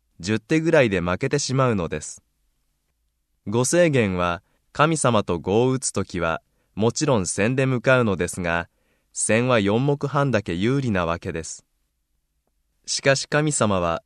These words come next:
一手について半目ぐらいはこちらより良い手を打ちますから、神様が九手目を打つと、こちらの千番の利はなくなっています。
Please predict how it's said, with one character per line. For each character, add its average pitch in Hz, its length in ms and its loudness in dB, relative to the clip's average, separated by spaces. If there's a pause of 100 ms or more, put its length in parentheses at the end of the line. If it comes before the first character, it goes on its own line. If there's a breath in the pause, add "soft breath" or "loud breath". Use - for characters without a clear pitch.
(160)
一 160 140 -4
手 147 220 2
に 104 120 2
つ - 160 -2
い 101 100 0
て 87 120 -2
半 107 280 0
目 147 220 -2
ぐ 139 120 0
ら 120 120 6
い 98 80 2
は 90 200 0 (180)
こ 107 160 -2
ち - 120 -6
ら 117 140 6
よ 113 100 2
り 92 140 -2
良 113 160 2
い 147 60 -2
手 131 140 0
を 95 120 2
打 87 100 -4
ち 101 160 -6
ま 104 100 2
す - 120 -10
か 85 140 0
ら、 85 220 -2 (400)
神 135 240 2
様 107 280 2
が 85 120 -2
九 131 280 -4
手 147 100 0
目 147 180 2
を 95 140 0
打 98 80 -4
つ - 140 -12
と、 - 240 -4 (240)
こ 107 160 -6
ち - 160 -6
ら 131 120 4
の 120 80 0
千 113 300 0
番 147 220 4
の 143 80 4
利 139 120 0
は 90 120 0
な 87 160 -2
く - 100 -6
な 135 140 0
っ - 20 -4
て - 160 -6
い 117 100 0
ま 104 140 -2
す。 - 220 -18